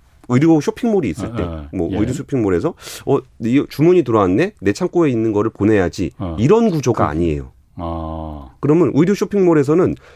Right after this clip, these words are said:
Speaker 1: 의류 쇼핑몰이 하는 일은 도매상을 돌아다니면서
Speaker 2: 예.
Speaker 1: 어, 좋은 예쁘네, 좋은 예쁘네, 좋은 예쁘네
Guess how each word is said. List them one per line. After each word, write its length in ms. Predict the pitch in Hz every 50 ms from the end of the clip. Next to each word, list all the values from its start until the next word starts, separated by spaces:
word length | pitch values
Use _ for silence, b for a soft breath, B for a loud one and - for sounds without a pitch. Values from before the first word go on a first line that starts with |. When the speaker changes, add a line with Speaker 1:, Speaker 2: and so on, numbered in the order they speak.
| b b _ -
Speaker 1:
의류 220 | - 135 156 220 240
쇼핑몰이 420 | 220 208 - 208 202 180 180 170
하는 240 | 165 180 180 160 120
일은 180 | 101 127 107 90
도매상을 500 | - 120 123 165 175 160 165 156 147 139
돌아다니면서 760 | 131 98 90 95 95 87 82 82 78 76 73 73 101 85 76 - -
Speaker 2:
예. 180 | 92 92 82 78
Speaker 1:
어, 160 | - 156 - -
좋은 280 | - - 123 135 147 113
예쁘네, 380 | 80 - - - 90 123 151 -
좋은 240 | - - 104 117 95
예쁘네, 280 | 80 - - 104 139
좋은 240 | 135 - 104 104 101
예쁘네 360 | 92 - - 101 92 90 87